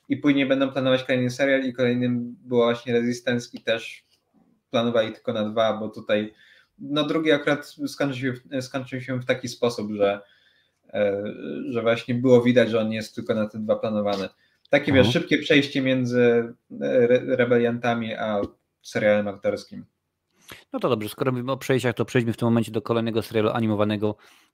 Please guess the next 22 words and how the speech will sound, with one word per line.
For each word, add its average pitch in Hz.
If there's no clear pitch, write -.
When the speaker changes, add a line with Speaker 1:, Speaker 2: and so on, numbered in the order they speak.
Speaker 2:
czyli 110
The 104
Bad 113
Batch, 95
czyli 104
w -
sumie, 107
no, 107
na-, 117
jak 113
do 113
tej 113
pory 120
chyba 113
najnowsze 117
dziecko, 117
no, 147
prawie 117
najnowsze, 101
bo 101
wiadomo, 101
że, 98